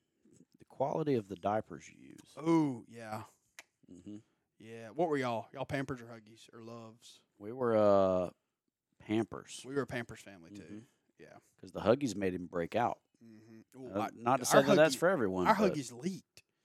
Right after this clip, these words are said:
Speaker 1: Ah.
Speaker 2: Big time.
Speaker 1: They, my, my kid's butt broke out.
Speaker 2: Mm.
Speaker 1: Yeah. Whereas the Pampers, he, he, uh, we also used, like, the, they're not organic, but they're, like, chemical free
Speaker 2: Yeah.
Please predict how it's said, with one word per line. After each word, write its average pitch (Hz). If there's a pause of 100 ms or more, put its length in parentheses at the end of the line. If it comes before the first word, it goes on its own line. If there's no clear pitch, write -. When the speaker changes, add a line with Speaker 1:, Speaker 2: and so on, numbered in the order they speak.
(560)
Speaker 1:
Ah. 92
Speaker 2:
Big 151
time. 113 (240)
Speaker 1:
They, 101 (240)
my, 95
my 92
kid's 92
butt -
broke 87
out. 76 (380)
Speaker 2:
Mm. 131 (680)
Speaker 1:
Yeah. - (220)
Whereas 101
the 90
Pampers, 98
he, 113 (440)
he, 131
uh, 110 (140)
we 113
also 135
used, 107
like, 104
the, 90 (140)
they're 117
not 139
organic, 90
but -
they're, 85
like, 85
chemical 101
free 110
Speaker 2:
Yeah. 120